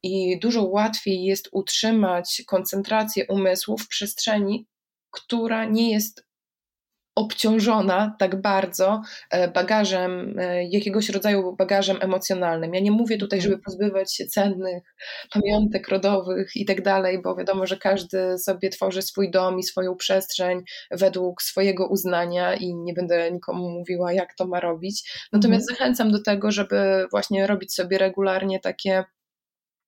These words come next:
Speaker 1: takie czystki, e, w domu, em, z intencją oczyszczenia swojego umysłu, bo to działa bardzo, bardzo fajnie i na pewno wspiera, e, proces, e, tak jak mówię, czystość umysłowa wspiera, e,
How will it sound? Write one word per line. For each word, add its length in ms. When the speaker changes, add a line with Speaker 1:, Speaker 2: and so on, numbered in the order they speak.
Speaker 1:
takie 200
czystki, 640
e, 340
w 60
domu, 680
em, 380
z 180
intencją 800
oczyszczenia 600
swojego 420
umysłu, 540
bo 140
to 140
działa 260
bardzo, 320
bardzo 300
fajnie 640
i 420
na 120
pewno 280
wspiera, 760
e, 140
proces, 840
e, 280
tak 140
jak 160
mówię, 380
czystość 480
umysłowa 540
wspiera, 640
e, 220